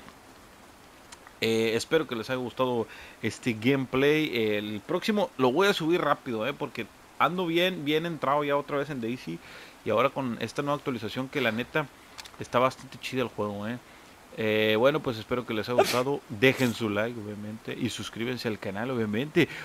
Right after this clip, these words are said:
Obviamente es gratis, güey, es gratis.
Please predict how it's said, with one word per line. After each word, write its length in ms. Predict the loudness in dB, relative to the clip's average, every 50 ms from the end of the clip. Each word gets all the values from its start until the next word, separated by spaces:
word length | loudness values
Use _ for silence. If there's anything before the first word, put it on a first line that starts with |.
| -6 6
Obviamente 840 | 10 12 12 12 12 12 12 12 12 10 10 8 6 4 4 4 2
es 120 | 2 6
gratis, 540 | 8 10 10 10 8 6 2 0 0 0 0 -2 -4
güey, 260 | -4 -4 -4 -4 -2
es 100 | 2 2
gratis. 580 | 4 4 6 6 6 4 2 0 -4 -6 -6